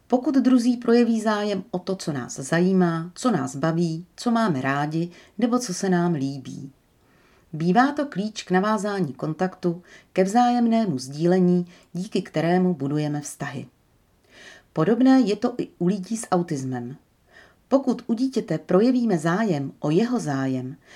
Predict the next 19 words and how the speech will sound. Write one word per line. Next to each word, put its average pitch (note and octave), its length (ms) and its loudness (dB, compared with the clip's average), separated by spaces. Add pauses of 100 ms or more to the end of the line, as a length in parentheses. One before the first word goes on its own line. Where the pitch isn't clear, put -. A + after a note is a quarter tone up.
(220)
a D#3 80 -2
nesnažíme G3 640 0
se F#3 160 -2
ho D#3 160 -2
měnit, E3 580 0 (180)
obohatit F#3 680 0
nebo D#3 220 -2
rozvinout, E3+ 680 -2 (480)
je D#3 140 2
zde D3+ 160 -2
předpoklad, C#3 800 -6 (260)
že D#3+ 180 2
nás C4 280 2
dítě A3+ 300 -4
při B3+ 180 -6
svých D3 340 -8
aktivitách G#3+ 760 -4
začne D3 400 -4
akceptovat. - 840 -10